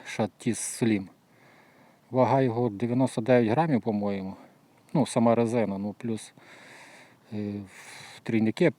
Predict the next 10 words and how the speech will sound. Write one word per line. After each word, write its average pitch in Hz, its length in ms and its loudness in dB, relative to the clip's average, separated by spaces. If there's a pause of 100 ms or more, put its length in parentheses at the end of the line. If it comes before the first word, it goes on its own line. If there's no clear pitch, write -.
(140)
плюс 113 200 -8
цей 104 320 2 (160)
Стінгер 156 520 0 (1500)
саморобний. 131 720 4
Вже 123 140 0
десь 120 180 0
я 123 60 4
зроблю 120 360 2
теж 127 260 0
відео, 101 340 -2